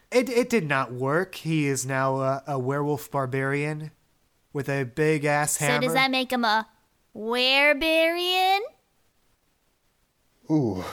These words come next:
Speaker 1: Don't make me cancel this podcast before we even start.
Speaker 2: <laughs>
Speaker 1: So,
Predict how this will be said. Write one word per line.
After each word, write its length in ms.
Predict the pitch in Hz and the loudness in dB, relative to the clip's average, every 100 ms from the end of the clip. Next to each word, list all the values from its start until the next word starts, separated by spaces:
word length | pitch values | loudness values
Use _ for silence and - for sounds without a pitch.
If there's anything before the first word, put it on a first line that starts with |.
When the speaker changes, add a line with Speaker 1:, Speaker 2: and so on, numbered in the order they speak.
| - _ _ _ _ _ _ _ _ _ _ _ - | -14 _ _ _ _ _ _ _ _ _ _ _ -6
Speaker 1:
Don't 200 | 196 202 | -6 -2
make 220 | 196 151 | -4 -4
me 80 | 143 | -8
cancel 400 | - 151 - 131 | -4 -6 -4 -6
this 200 | 131 - | -6 -6
podcast 720 | - 131 127 - 127 127 - | -8 -2 0 0 -4 -6 -8
before 360 | 123 - 123 123 | -10 -4 -4 -2
we 140 | 123 | -8
even 180 | 120 113 | -8 -8
start. 600 | - - 127 117 - - _ _ _ | -8 -8 -10 -10 -12 -14 _ _ _
Speaker 2:
<laughs> 60 | - - - - 453 _ - 453 _ - 453 - - 427 440 427 415 466 - | -18 -18 -12 -10 -10 _ -14 -14 _ -8 -8 -10 -10 -8 -8 -8 -6 -8 -6
Speaker 1:
So, 460 | - - 202 135 | 0 4 4 2